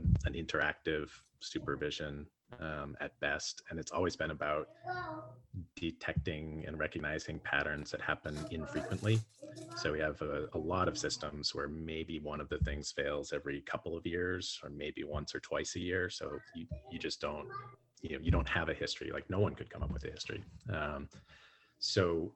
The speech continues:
for those things, you know, there, there's the one aspect of, like, can you identify the failures reliably without labels?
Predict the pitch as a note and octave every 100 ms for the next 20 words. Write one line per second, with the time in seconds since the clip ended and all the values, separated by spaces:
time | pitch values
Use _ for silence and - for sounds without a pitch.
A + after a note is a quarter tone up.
0 | _ _ - - - _ - A#2 - G2
1 | G2 A#2+ A#2+ F#2+ E2 E2 - - E2 D2+
2 | F2 - - A2 F#2 F#2 F2+ E2 G2+ G2
3 | E2 E2+ D#2 D#2+ D2+ - F2+ D2 D2 D2+
4 | D#2 - D2 D2 - D2 D2+ D2+ C#2 E2
5 | D2 D2 C#2+ D2 D2 C#2 C#2 D2 C#2+ C#2+
6 | C#2 C#2+ C#2 C#2 - -